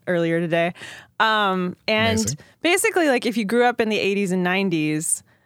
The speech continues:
Speaker 1: to this day, every time you have found yourself at the end of a piece of furniture trying to maneuver it into position, you will have un-, undoubtedly uttered the immortal words, "To me,"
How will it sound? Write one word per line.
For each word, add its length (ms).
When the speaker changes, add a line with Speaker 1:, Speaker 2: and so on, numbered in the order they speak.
Speaker 1:
to 200
this 200
day, 320
every 320
time 180
you 80
have 140
found 200
yourself 460
at 120
the 140
end 200
of 60
a 80
piece 260
of 80
furniture 500
trying 320
to 140
maneuver 340
it 100
into 200
position, 520
you 140
will 80
have 160
un-, 220
undoubtedly 580
uttered 380
the 100
immortal 480
words, 380
"To 120
me," 380